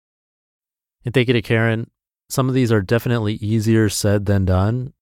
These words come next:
and it's going to vary depending on your personality and stuff you're holding on to. One thing I'd add for the point about nostalgia is that I do agree the memories don't actually leave once we part with the item.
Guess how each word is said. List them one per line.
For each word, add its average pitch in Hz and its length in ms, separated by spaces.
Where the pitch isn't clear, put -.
and 165 220
it's - 80
going 135 220
to 110 60
vary 98 360
depending 92 440
on 87 200
your 87 180
personality 90 880
and 78 260
stuff - 300
you're 85 100
holding 82 300
on 95 180
to. 78 280
One 123 140
thing 175 160
I'd 131 100
add 110 300
for 95 420
the 90 140
point 101 360
about 92 380
nostalgia 90 760
is 95 140
that 95 260
I 110 120
do 143 240
agree 117 380
the 90 120
memories 107 480
don't 101 340
actually 95 540
leave 90 500
once 90 260
we 92 100
part 87 280
with 82 140
the 78 160
item. 80 420